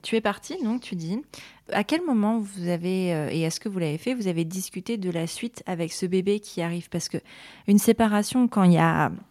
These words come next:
déjà les enfants, à la limite, ben, tu sais, t'as déjà une organisation, enfin, c'est le lien qui est là. Toi, le bébé, ben, il était à l'intérieur de toi.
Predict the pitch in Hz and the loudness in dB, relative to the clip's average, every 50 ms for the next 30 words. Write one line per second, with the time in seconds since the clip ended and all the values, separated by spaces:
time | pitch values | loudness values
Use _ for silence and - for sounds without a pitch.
0 | _ _ _ _ _ - 180 175 214 220 202 - 208 196 190 202 190 190 190 185 | _ _ _ _ _ -6 2 6 8 8 8 8 8 8 8 8 8 6 6 4
1 | - - 208 196 185 180 170 165 165 180 185 190 190 180 - - - _ _ - | 4 4 4 6 6 6 6 4 6 8 8 8 8 6 4 -2 -14 _ _ 0
2 | 175 156 156 156 139 135 165 - - 202 190 - 180 170 165 175 170 180 175 175 | 0 2 2 0 0 -2 -2 -4 -4 -4 -2 -2 -2 -2 0 0 0 0 0 2
3 | 175 175 170 180 175 175 170 170 165 165 - - 208 202 202 196 - 190 180 170 | 2 0 0 0 0 0 0 0 -2 -2 -2 -2 -2 -2 -2 -2 -4 -4 -6 -6
4 | - 175 170 160 170 165 165 185 185 185 - - 185 175 196 254 - - - - | -4 -4 -4 -2 -2 -2 0 0 0 0 -2 -2 -2 -2 -2 -2 -4 -6 -16 -16
5 | - - - - - - 254 269 247 180 170 165 156 196 247 277 247 220 190 175 | -16 -16 -18 -8 0 2 2 4 4 4 2 2 4 4 2 4 4 2 2 2
6 | 175 180 170 - 180 175 175 170 - 208 190 180 175 175 175 170 185 170 156 170 | 2 2 2 2 2 0 0 0 2 2 2 4 4 2 0 0 -2 -4 -4 -4
7 | 165 160 160 160 - - - 202 240 269 | -4 -4 -4 -6 -6 -4 -2 0 0 0